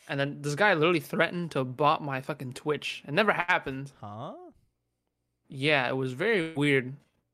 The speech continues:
Speaker 1: I, I, I screenshotted it to, to my phone. I was like, "I have never been threatened to get botted." Like, he was gonna bot followers and get me suspended.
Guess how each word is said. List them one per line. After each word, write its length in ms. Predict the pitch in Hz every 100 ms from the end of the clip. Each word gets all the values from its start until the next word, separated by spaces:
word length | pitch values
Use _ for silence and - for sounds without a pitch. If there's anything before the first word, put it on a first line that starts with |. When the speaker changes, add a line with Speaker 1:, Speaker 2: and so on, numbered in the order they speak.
| _ _ _ _ -
Speaker 1:
I, 320 | 143 143 - -
I, 300 | 143 147 147
I 20 |
screenshotted 960 | 143 - 170 175 - 151 139 139 135 131
it 60 |
to, 220 | 131 147 139
to 180 | - 147
my 120 | 151 -
phone. 260 | 139 131
I 40 | 123
was 120 | 139
like, 100 | 131 156 - -
"I 140 | 160
have 100 | 175
never 240 | 135 160 160
been 220 | 151 127
threatened 500 | - - 160 160 143
to 60 | 131
get 320 | 127 131 123
botted." 500 | 135 143 127 123 135 -
Like, 140 | 131
he 60 | 131
was 80 | 139
gonna 140 | 151
bot 340 | 135 143 151 -
followers 460 | 151 143 135 131
and 120 | 131
get 120 | 131 143
me 100 | 143
suspended. 640 | 139 139 143 135 123